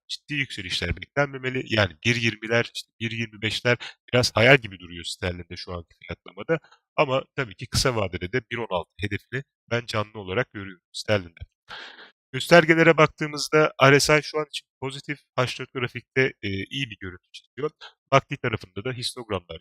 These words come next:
iyi, çizgi iyi durumda. Dediğim gibi, eee, H dört grafikte yükselişler destekleniyor sterlin tarafında. Evet, geçelim buradan yen tarafına. Yen tarafında açıkçası Eylül ayının başından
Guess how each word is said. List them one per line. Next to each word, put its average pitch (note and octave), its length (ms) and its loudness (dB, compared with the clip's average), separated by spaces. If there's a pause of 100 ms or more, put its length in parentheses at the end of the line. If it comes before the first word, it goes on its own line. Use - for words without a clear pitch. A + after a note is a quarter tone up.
(120)
iyi, B2+ 240 0 (300)
çizgi A2+ 460 -6 (160)
iyi A#2 220 -6
durumda. B2 460 -8 (240)
Dediğim A#2 200 -10
gibi, - 280 -14 (320)
eee, F2 540 -14
H C3+ 240 -6
dört G#2 120 -12
grafikte F2 360 -8
yükselişler A2 600 -6
destekleniyor G#2+ 600 -8
sterlin F#2+ 540 -6
tarafında. - 420 -10 (800)
Evet, D#3+ 240 6
geçelim D#3 340 -2
buradan D3+ 240 2
yen D3 320 8
tarafına. C#3+ 460 0
Yen D3 240 6
tarafında D3+ 460 -2
açıkçası - 580 -8
Eylül C3+ 340 2
ayının C#3+ 260 -8
başından - 420 -4